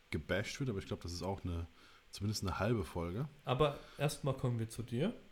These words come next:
Speaker 1: Ja.
Speaker 2: Du beantwortest mal die Frage.
Speaker 1: Ach so, ähm, bei mir relativ, also ich bin zu doof für Trello, glaub ich. Ich hab das einmal versucht. Ähm, ich, keine Ahnung, bekomm das nicht ordentlich ausgefüllt. Äh,
Speaker 2: Ja,
Speaker 1: also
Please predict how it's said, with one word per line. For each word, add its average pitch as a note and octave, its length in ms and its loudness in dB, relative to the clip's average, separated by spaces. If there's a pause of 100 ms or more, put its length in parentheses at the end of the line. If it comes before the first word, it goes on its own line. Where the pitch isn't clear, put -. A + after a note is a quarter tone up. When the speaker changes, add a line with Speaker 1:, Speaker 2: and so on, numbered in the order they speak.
(600)
Speaker 1:
Ja. F2 280 -2 (300)
Speaker 2:
Du B2 100 0
beantwortest A2+ 500 -2
mal A2+ 80 -2
die A#2 100 0
Frage. C#3 400 -4 (1200)
Speaker 1:
Ach - 60 0
so, C3 200 4 (360)
ähm, G#2 680 4 (200)
bei D2 240 0
mir B2 340 4
relativ, B2 480 0
also F#2+ 240 -2 (100)
ich - 120 -10
bin B2+ 120 -2
zu G#2+ 100 -2
doof G#2 200 0
für B2+ 120 -2
Trello, B2+ 280 0
glaub C3+ 280 -2
ich. C3+ 120 -8
Ich G2 60 -2
hab A2+ 100 -2
das G2+ 120 -4
einmal G#2+ 220 -2
versucht. G2 440 -2 (760)
Ähm, F#2+ 420 0 (640)
ich, - 260 -6 (1300)
keine F#2 180 2
Ahnung, D2+ 260 0 (140)
bekomm G#2 240 0
das F#2+ 140 0
nicht F#2+ 100 0
ordentlich F2+ 260 0
ausgefüllt. F#2 720 0
Äh, - 120 0
Speaker 2:
Ja, G#2+ 80 4
Speaker 1:
also E2+ 260 -2